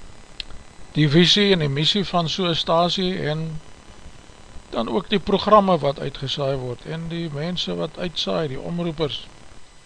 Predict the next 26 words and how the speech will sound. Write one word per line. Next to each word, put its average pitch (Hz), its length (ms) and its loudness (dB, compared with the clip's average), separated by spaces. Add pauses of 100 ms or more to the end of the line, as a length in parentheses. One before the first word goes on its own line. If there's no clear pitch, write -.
(100)
Kyk 185 160 -4
'n 175 60 -2
bykie 180 220 2
daar, 190 340 2
kyk 170 180 -4
'n 147 60 -6
bykie 175 160 -4
na 170 100 0
hulle 156 120 0
foto's, 175 380 -2
kyk 160 240 -6
na 175 80 -4
die 156 140 -4
programme 180 560 4
wat 170 180 -2
hulle 170 140 -2
uitsaai, 160 440 -2 (1300)
en 156 340 6
dan 160 240 2
kyk 185 240 0
jy 175 120 2
veral 202 340 2
na 190 120 4
my 165 180 2
programme, 143 500 0
hoor. 139 300 -2